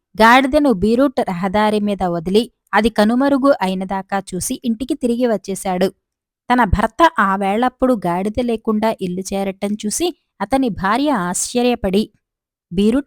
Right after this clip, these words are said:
పోలేదేం? గాడిద ఏమైంది?" అని అడిగింది. "గాడిదను ఒంటరిగా పంపాను. ముందు అడిగానులే, ఒంటరిగా వెళ్ళి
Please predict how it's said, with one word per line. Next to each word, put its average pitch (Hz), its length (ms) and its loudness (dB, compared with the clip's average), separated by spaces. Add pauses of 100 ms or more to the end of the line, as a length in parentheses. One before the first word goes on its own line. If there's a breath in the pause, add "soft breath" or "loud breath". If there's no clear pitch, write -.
(140)
పోలేదేం? 214 440 -2 (360)
గాడిద 185 260 -4
ఏమైంది?" 240 680 -2 (120)
అని 269 200 -2
అడిగింది. 202 520 0 (380)
"గాడిదను 269 520 6
ఒంటరిగా 262 540 2
పంపాను. 214 600 0 (240)
ముందు 240 220 2
అడిగానులే, 226 840 2 (180)
ఒంటరిగా 233 540 2
వెళ్ళి 214 420 -2